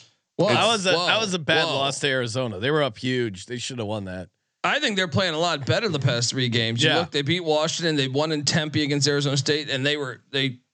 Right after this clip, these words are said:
Speaker 1: c-,
Speaker 2: Shoulda
Speaker 1: easily
Speaker 2: won.
Speaker 1: covered against Arizona. Yeah.
Speaker 2: I like, I like U C L A. I think, again, I'm always gonna default to U C L A as a big dog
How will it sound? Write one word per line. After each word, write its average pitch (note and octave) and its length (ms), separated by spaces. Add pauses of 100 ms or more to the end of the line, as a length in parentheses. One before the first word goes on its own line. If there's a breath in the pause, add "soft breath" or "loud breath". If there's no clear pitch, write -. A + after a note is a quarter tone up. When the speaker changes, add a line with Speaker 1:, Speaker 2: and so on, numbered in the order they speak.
(200)
Speaker 1:
c-, - 80 (140)
Speaker 2:
Shoulda - 340
Speaker 1:
easily C#3 220
Speaker 2:
won. A2+ 100
Speaker 1:
covered D3+ 300
against B2+ 300
Arizona. C3 540
Yeah. A2+ 420 (840)
Speaker 2:
I F3+ 140
like, G3 380
I C#3+ 120
like E3+ 280
U D3 100
C B2+ 160
L A2+ 180
A. G#2+ 360
I B2+ 160
think, C3 280
again, B2+ 400
I'm F3 160
always E3+ 300
gonna D3 240
default C3+ 480
to A2 240 (480 soft breath)
U D3+ 180
C C3+ 160
L B2+ 120
A B2+ 80
as B2 160
a A#2 40
big B2 240
dog A#2+ 380